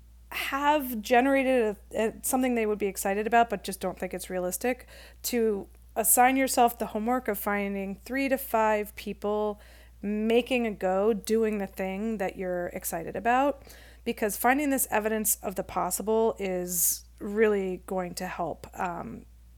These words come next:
because I find that so many people, a lot of people come to me saying that they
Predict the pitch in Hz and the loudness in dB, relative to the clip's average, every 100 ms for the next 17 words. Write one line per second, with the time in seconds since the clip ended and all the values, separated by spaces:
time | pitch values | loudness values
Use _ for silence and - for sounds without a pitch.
0 | - - 202 214 190 - 220 277 285 - | -20 -14 -10 -8 -8 -4 2 2 2 -2
1 | 185 180 165 - 277 277 - 226 208 185 | -2 -4 -6 -4 0 0 -2 -4 -2 -4
2 | 185 - - - - - - 262 381 415 | -4 -14 -20 -20 -20 -8 2 8 10 8
3 | 392 339 - 294 269 240 226 214 233 226 | 6 4 2 2 2 2 0 2 2 2
4 | 214 208 220 202 190 | 0 -2 -2 -2 -6